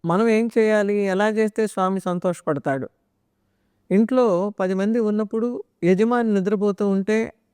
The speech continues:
ఆ సేవకులు మెలకువగా ఉండాలి. అలాగే స్వామి నిద్రపోతున్నప్పుడు స్వామి సేవకులమైన మనమందరం కూడా మేలుకొని ఉండాలి.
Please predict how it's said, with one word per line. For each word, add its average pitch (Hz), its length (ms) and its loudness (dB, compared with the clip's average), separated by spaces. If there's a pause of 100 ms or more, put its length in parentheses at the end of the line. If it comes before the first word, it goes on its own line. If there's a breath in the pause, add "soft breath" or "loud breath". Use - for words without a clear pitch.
(100)
ఆ 175 60 0
సేవకులు 202 640 0
మెలకువగా 185 580 -2
ఉండాలి. 131 380 -4 (1120)
అలాగే 226 400 0
స్వామి 202 680 -2 (100)
నిద్రపోతున్నప్పుడు 220 1120 0 (220)
స్వామి 196 340 0
సేవకులమైన 208 800 0
మనమందరం 202 640 0
కూడా 240 400 -4 (420)
మేలుకొని 226 460 2
ఉండాలి. 170 460 -2